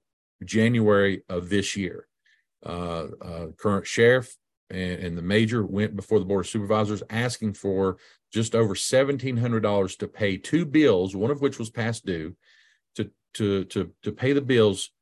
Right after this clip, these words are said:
that was incurred for transporting two dead bodies to the medical examiner's office in Roanoke.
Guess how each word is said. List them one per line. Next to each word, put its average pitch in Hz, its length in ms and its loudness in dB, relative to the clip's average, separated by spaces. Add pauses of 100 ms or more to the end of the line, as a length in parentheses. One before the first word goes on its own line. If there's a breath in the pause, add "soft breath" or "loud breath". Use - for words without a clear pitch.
(320)
that 107 240 2
was 101 200 -2
incurred 101 640 4 (260)
for 98 80 -4
transporting 107 680 0
two 139 480 2
dead 113 520 2
bodies 104 360 0
to 101 100 -8
the 95 60 -4
medical 98 340 0
examiner's 92 460 -2
office 82 340 -6
in 87 140 -10
Roanoke. 90 440 -4